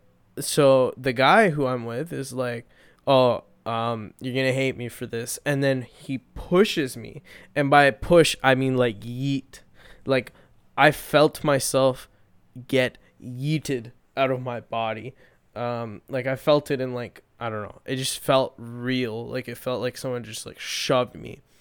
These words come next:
like, out of breath, you know, smacked on the chest,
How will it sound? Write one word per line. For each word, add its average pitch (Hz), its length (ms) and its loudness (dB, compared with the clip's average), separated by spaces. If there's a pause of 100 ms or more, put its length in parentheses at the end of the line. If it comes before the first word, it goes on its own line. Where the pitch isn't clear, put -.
(520)
like, 123 120 -8 (200)
out 127 160 2
of 117 160 -2
breath, 117 360 -2
you 120 120 -6
know, 110 160 -8
smacked 120 640 -2
on 120 140 0
the 113 60 -8
chest, - 540 -8